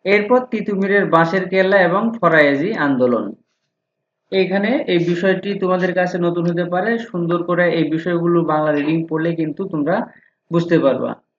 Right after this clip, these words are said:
আঠারোশো একত্রিশ সালে ইংরেজ সরকার তিতুমিরের বিরুদ্ধে যুদ্ধ করার জন্য একটি শক্তিশালী বাহিনী প্রেরণ করেছিল। তিতুমিরের একটি বাঁশের কেল্লা নির্মাণ করে সেখানে কৃষক শ্রমিক গঠিত লাঠিয়াল বাহিনীর সৈন্য সমাবেশ করেন।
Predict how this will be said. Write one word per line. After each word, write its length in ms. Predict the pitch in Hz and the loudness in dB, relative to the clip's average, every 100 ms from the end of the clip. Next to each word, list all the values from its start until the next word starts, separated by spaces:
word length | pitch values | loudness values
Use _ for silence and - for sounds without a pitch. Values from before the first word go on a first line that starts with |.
| _ | _
আঠারোশো 380 | 143 170 220 226 | -4 -2 -2 0
একত্রিশ 560 | 208 208 208 226 233 - | 0 -2 -4 -4 -4 0
সালে 220 | 220 226 185 | 0 0 0
ইংরেজ 280 | 185 196 | -2 -2
সরকার 360 | 202 202 196 214 | -2 -2 0 -2
তিতুমিরের 560 | - 190 185 190 196 185 | -4 -6 -4 -2 -2 -2
বিরুদ্ধে 400 | 185 196 185 202 | -2 -4 -4 -2
যুদ্ধ 340 | 170 175 165 190 | 0 -2 -2 -2
করার 420 | 190 170 170 170 | 0 0 2 0
জন্য 280 | 165 180 185 | -2 -4 -2
একটি 240 | 170 165 170 | -4 -4 -8
শক্তিশালী 840 | - 165 180 175 190 - - 156 | -8 -8 -10 -12 -12 -12 -12 -6
বাহিনী 440 | 156 160 180 233 - _ _ _ - | -2 -2 -2 -4 -8 _ _ _ -2
প্রেরণ 280 | 208 185 160 | 2 2 2
করেছিল। 380 | 151 135 135 123 - - | 0 0 -4 -6 -8 -6
তিতুমিরের 400 | 175 190 196 190 | -4 -2 0 0
একটি 240 | 185 196 | -2 -4
বাঁশের 400 | 165 147 151 185 180 | 2 2 2 -2 -4
কেল্লা 260 | 196 190 | 0 2
নির্মাণ 440 | 185 180 180 185 180 | 2 0 -2 -4 -2
করে 240 | 190 202 | -4 -4
সেখানে 360 | 202 165 170 165 | -6 -4 -2 -4
কৃষক 360 | 160 170 196 190 | -4 -6 -6 -8
শ্রমিক 320 | - 170 160 - - - - 233 - _ _ _ _ _ _ _ | -4 -2 -2 -6 -16 -20 -8 -8 -8 _ _ _ _ _ _ _
গঠিত 300 | 151 170 180 | 2 4 2
লাঠিয়াল 580 | 190 156 165 165 208 190 | 2 4 4 4 0 2
বাহিনীর 400 | 160 151 160 165 | 4 4 4 0
সৈন্য 400 | 160 160 160 202 | -2 -4 -2 -4
সমাবেশ 600 | - 165 - 285 _ - | -4 -2 -2 -4 _ -2
করেন। 220 | 127 - | -2 -4